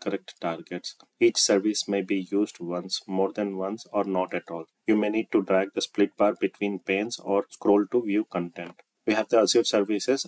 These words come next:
Azure Event Grid, Azure Event Hubs, Azure Functions, Azure Monitor Logs, and Azure Notification Hubs.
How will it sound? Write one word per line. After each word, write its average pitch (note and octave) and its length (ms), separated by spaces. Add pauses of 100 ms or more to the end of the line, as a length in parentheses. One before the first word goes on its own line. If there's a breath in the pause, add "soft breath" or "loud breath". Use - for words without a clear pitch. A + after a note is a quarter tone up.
Azure G#2+ 320 (160)
Event G2 380
Grid, C3+ 220 (200)
Azure A2 380 (200)
Event G2+ 360 (120)
Hubs, - 420 (120)
Azure G#2 240
Functions, G#2 640 (160)
Azure G2+ 420
Monitor G2 380
Logs, G2+ 460
and B2 280
Azure A2 360
Notification G2+ 760
Hubs. - 280